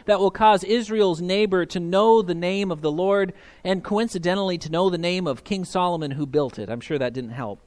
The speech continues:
or didn't hurt. This temple will stand as an awesome reminder to Israel that God has chosen them to be his te-, temple, uh, his people, that God has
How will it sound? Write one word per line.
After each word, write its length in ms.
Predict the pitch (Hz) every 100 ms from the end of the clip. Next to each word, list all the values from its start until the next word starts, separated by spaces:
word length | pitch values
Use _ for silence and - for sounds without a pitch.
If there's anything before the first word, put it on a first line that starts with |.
| -
or 100 | 139
didn't 200 | 151 127
hurt. 300 | 147 110 - _ - - - - -
This 260 | 202 247 -
temple 380 | 269 285 277 226
will 80 |
stand 380 | 196 - 233 247
as 100 | 190
an 100 | 190
awesome 540 | 190 226 254 - 170 151
reminder 440 | 139 151 113 110
to 120 | 123
Israel 300 | 120 127 135
that 160 | 151 165
God 240 | 240 247
has 140 | 220 -
chosen 420 | 240 240 208 196
them 280 | 226 262 247
to 100 | 175
be 180 | 156 143
his 200 | 135 -
te-, 200 | 151 139 -
temple, 540 | 165 147 131 117 117 -
uh, 160 | - 147
his 180 | 160 147
people, 400 | 208 175 123 113
that 160 | 156 190
God 200 | 214 214
has 200 | 185